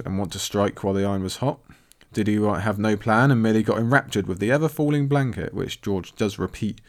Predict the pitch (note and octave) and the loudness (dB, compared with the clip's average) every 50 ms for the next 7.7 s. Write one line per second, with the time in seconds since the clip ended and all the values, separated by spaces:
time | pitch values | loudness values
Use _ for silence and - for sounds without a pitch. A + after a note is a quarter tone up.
0 | - - - - - - F#2+ F2 F#2 F2+ G2 G2+ F2+ F2 D#2+ - - - A#2+ G2+ | -20 -20 -20 -16 -8 -4 -4 -2 -2 -2 -2 -4 -4 -4 -8 -8 -4 -2 -2 0
1 | F#2+ F2+ F2 - F#2 F2 F2 - - - _ _ - - G#2 G2 G2+ F#2+ - G#2+ | 0 -4 -2 -4 -6 -6 -6 -8 -12 -20 _ _ -8 -2 0 0 0 0 -2 -2
2 | F#2+ F2+ G2+ F#2+ - - F#2+ F#2 - - - - A2 G#2 G2 F#2 E2+ F#2+ F#2+ F2 | -2 -2 -4 -2 -2 -4 -4 -4 -4 -4 -4 -2 0 0 0 -2 -2 -2 0 -2
3 | E2+ E2+ F#2 F#2 F#2+ F2 - - E2+ D#2+ D#2+ - - E2+ - - F2+ F#2 F2 - | -2 -2 -2 -2 -4 -4 -6 -6 -6 -6 -6 -6 -8 -10 -8 -10 -8 -8 -8 -8
4 | - - - - - D#2 C2 C#2+ D#2 - _ _ _ _ _ _ _ _ _ - | -10 -12 -10 -6 -4 -4 -4 -4 -8 -10 _ _ _ _ _ _ _ _ _ 4
5 | C3+ C3+ C3+ C3 B2+ A#2+ A2+ A2+ A#2 A2+ - C3 C3 B2+ - A#2+ A#2 A2+ A2+ A2 | 6 8 10 10 10 10 10 8 6 4 2 2 2 2 4 4 4 4 4 2
6 | F2+ G2+ - - G#2+ G#2 G2+ G#2 G#2 A2 G#2+ G#2 G2+ G2 F#2+ - - A#2 A2 G#2+ | 0 -2 -2 -2 -2 0 0 -2 -2 0 0 0 0 -2 -2 -2 0 0 2 2
7 | G#2 G2+ G2+ G2 G2 G2+ G2 F#2 F2 - - F2+ F2+ - | 0 -2 -2 0 0 0 0 0 -2 -4 -6 -6 -8 -8